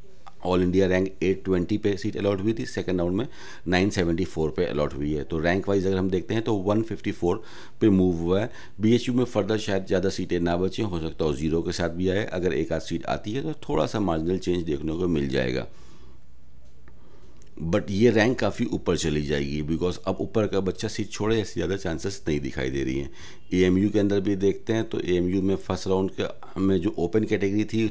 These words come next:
थ्री वन सिक्स थ्री पे सीट गई थी लास्ट, और इस राउंड में थ्री फ़ोर सिक्स नाइन पे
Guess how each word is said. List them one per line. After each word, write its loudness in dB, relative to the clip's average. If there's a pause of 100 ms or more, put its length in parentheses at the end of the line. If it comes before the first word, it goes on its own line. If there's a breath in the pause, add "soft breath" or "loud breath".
थ्री 2
वन 2
सिक्स -8
थ्री -2
पे 0
सीट -2
गई 0
थी -2
लास्ट, -2 (400 loud breath)
और 2
इस 0
राउंड 4
में 0
थ्री 0
फ़ोर -2
सिक्स -8
नाइन 2
पे -4